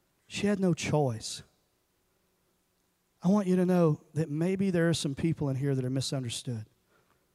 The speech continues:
Maybe you've been wrongly judged. Maybe you've been hurt. Maybe you've been broken. Maybe you feel hopeless and despair. Maybe you're, you've just kinda given up. But here you are at church this weekend,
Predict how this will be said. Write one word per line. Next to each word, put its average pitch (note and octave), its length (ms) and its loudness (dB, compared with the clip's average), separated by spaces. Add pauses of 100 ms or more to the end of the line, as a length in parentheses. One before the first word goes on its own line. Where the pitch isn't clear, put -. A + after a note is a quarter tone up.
(840)
Maybe G3+ 320 2
you've F#3 260 0
been E3 160 2
wrongly D3+ 500 2
judged. A#2+ 640 -8 (1300)
Maybe G3 240 4
you've F#3+ 220 2
been E3 140 2
hurt. E3 420 4
Maybe F3 240 2
you've E3 180 0
been C#3 200 0
broken. E3+ 480 2
Maybe F3+ 260 0
you F3+ 140 2
feel C#3+ 300 0
hopeless F#3 520 0
and C3+ 180 -6
despair. F3+ 540 -8 (800)
Maybe G3+ 300 4
you're, G3 280 4 (220)
you've F3+ 160 2
just D#3+ 240 2
kinda F3 320 0
given E3 400 2
up. D3+ 260 0
But C3+ 100 0
here F3 180 4
you G#3 160 0
are G#3 100 0
at G3+ 60 -6
church G#3+ 260 0
this G#3 180 -4
weekend, E3+ 440 0